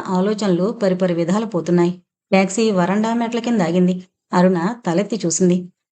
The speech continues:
వరండాలో అమ్మమ్మగారు కుర్చీలో కూర్చునలేరు. ఎలా ఉంటారు ఒంట్లో బాగలేనప్పుడు? గబగబా హాల్లోకి వెళ్ళింది. కుర్చీలో కూర్చునున్నారు అమ్మమ్మగారు. ఒక్కసారి "హమ్మయ్య" అని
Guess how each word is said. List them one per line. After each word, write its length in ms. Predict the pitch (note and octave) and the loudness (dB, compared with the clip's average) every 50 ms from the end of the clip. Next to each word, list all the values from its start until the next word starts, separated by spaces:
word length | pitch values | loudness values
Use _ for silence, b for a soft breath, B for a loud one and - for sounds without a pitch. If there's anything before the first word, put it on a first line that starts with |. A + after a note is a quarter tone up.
| _ - - | _ -6 -2
వరండాలో 680 | G#3 F#3+ F3 F3 G3 A3 A3 A3 G#3+ G#3 G3+ G#3+ - - - | 0 2 2 2 0 0 0 0 0 0 0 0 -2 -4 -2
అమ్మమ్మగారు 480 | F#3+ F3+ F3+ F#3+ G#3 G#3+ G#3 A3 G#3+ G#3+ | 0 0 2 2 0 -2 -2 -2 -4 -4
కుర్చీలో 500 | G#3+ - G3+ F#3+ F#3 - A3 G#3+ G#3 G#3 | -4 -4 -4 -4 -2 -2 0 0 0 -2
కూర్చునలేరు. 680 | - B3 B3+ B3+ - F#3+ D#3+ E3 F3+ F3+ F#3 F3+ F3+ _ _ - - | -2 -2 -4 -2 -2 -2 0 2 2 2 2 0 -6 _ _ 0 2
ఎలా 220 | F3 E3 F3 G3 | 4 4 4 2
ఉంటారు 460 | A3 A3+ G#3+ A3+ A3 G#3+ A3 A3+ G#3+ - - | 2 0 0 0 0 0 0 -2 -4 -6 0
ఒంట్లో 320 | G#3+ F3 F3 E3+ G#3 G#3+ G#3 | 4 4 4 4 2 -2 -2
బాగలేనప్పుడు? 760 | F3 E3+ D#3+ F3 G3 A3+ A3+ G#3+ A3 G#3+ A3+ G#3+ A3 G#3+ G#3+ _ _ _ _ _ _ _ - F#3 F3 | -2 -4 -4 -2 -2 -2 -2 -4 -2 0 0 0 0 0 -4 _ _ _ _ _ _ _ -2 0 2
గబగబా 440 | F3 E3+ F3+ G3+ G#3+ G#3 G#3+ G#3+ | 2 2 2 0 0 0 0 0
హాల్లోకి 540 | G#3+ - - F#3 E3+ F3+ G#3 A#3 A#3+ A#3 G#3 | -2 -2 -2 -2 0 0 0 0 -2 -2 -2
వెళ్ళింది. 500 | F3 E3 D#3+ F3 F3+ F3 F3+ F3+ - - _ _ _ _ _ - | -2 0 2 2 2 2 2 0 -6 -16 _ _ _ _ _ -2
కుర్చీలో 400 | C#4 B3+ B3 - C4+ B3 B3+ B3 | -2 -2 0 0 0 2 2 0
కూర్చునున్నారు 760 | B3 B3 C4 C#4 C#4 - G#3 F#3 E3+ F3 F3 F#3+ A3+ C#4 - - | 0 -2 -2 -2 -2 0 0 2 2 2 2 0 -2 -4 -6 -4
అమ్మమ్మగారు. 600 | F#3 F3 E3+ F#3 G3 F3+ F3 F3 F3 F#3 F#3+ - _ _ _ _ _ _ _ - A3+ | -2 -2 0 0 0 0 0 0 -2 -2 -4 -6 _ _ _ _ _ _ _ -2 -2
ఒక్కసారి 760 | G#3 G3+ G#3 G3 - F#3 F3 F3+ F#3+ G#3+ A#3 A#3+ A#3 - - - | -2 0 0 -2 -2 0 0 0 0 0 -2 -4 -8 -10 -4 0
"హమ్మయ్య" 480 | F3+ E3+ F3 F3 F3 F#3+ G#3 G#3+ G#3+ G3 - - A#3+ | 0 2 2 2 2 2 0 0 -4 -6 -8 -8 -2
అని 240 | G#3 G#3 G3+ F#3 | 0 0 0 0